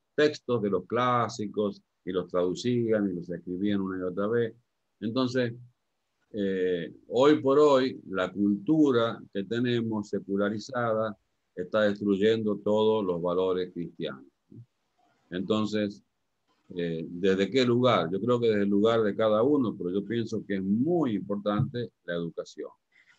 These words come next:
Y la educación no me refiero a la educación formal, técnica,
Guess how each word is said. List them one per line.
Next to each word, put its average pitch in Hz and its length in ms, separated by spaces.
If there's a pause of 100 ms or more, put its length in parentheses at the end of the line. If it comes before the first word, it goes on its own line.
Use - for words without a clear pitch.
(640)
Y 90 160
la 90 80
educación 101 540
no 120 100
me 110 80
refiero 110 380
a 104 40
la 92 60
educación 90 680
formal, 95 800
técnica, 90 880